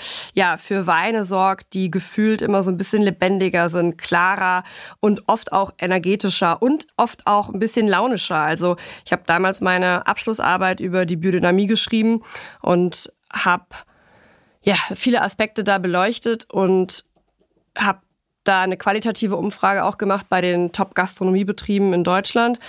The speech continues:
Und da hieß es halt eben auch oft so, ne, heute performt der Wein, übermorgen ist wieder, ist der Wein vielleicht, äh, präsentiert er sich wieder ein bisschen anders, also,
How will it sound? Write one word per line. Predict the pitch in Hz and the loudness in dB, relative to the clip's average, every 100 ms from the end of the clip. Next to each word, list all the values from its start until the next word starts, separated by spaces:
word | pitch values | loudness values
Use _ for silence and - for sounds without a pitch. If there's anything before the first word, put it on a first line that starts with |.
| - - - - - - _ | -16 -14 -16 -18 -20 -20 _
Und | - 226 214 | 0 2 2
da | 226 | 2
hieß | 226 247 | 2 0
es | 247 | 0
halt | 233 202 | 0 0
eben | 214 | 0
auch | - 226 | 0 0
oft | 175 214 - | 0 -2 -2
so, | 196 | 0
ne, | 208 220 | 2 2
heute | 220 220 | 0 -2
performt | 220 226 - 226 247 | -2 -2 2 2 2
der | 247 226 | 0 2
Wein, | 220 220 214 | 2 2 0
übermorgen | 214 214 214 202 196 208 208 202 | -2 0 2 2 2 2 0 0
ist | 214 - | -2 -4
wieder, | 202 202 190 190 180 147 | -2 0 2 2 0 -2
ist | 170 156 202 220 | -6 -4 -4 -2
der | 190 | 0
Wein | 190 214 | 0 0
vielleicht, | 214 196 202 | -2 -2 -2
äh, | - - | -6 -6
präsentiert | - 226 202 208 | -2 0 2 2
er | 220 | 2
sich | 202 | 0
wieder | 202 202 | 0 0
ein | |
bisschen | 196 208 | 0 0
anders, | - 240 240 226 | 0 2 0 -2
also, | 220 196 | -2 -4